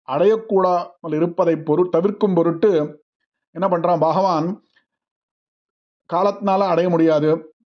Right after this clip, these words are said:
தேசத்தினால அடைய முடியாதுன்னு நினைக்கிறோம், நம்மளுடைய கர்மானுஷ்டங்களால அடைய முடியாது அப்படின்னு, அடைய முடியாது அப்படின்னு நினைக்கிறதுனால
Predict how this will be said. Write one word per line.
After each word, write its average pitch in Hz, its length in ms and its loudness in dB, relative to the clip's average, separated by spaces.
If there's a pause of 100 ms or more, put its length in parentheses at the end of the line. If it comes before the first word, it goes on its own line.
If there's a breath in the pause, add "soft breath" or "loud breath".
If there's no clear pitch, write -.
(140)
தேசத்தினால 190 480 0
அடைய 175 220 2
முடியாதுன்னு 165 440 2
நினைக்கிறோம், 156 540 0 (260)
நம்மளுடைய 165 220 0
கர்மானுஷ்டங்களால 185 840 0
அடைய 180 260 2
முடியாது 170 380 2
அப்படின்னு, 165 520 0
அடைய 165 320 2
முடியாது 196 420 2
அப்படின்னு 180 140 2
நினைக்கிறதுனால 165 800 0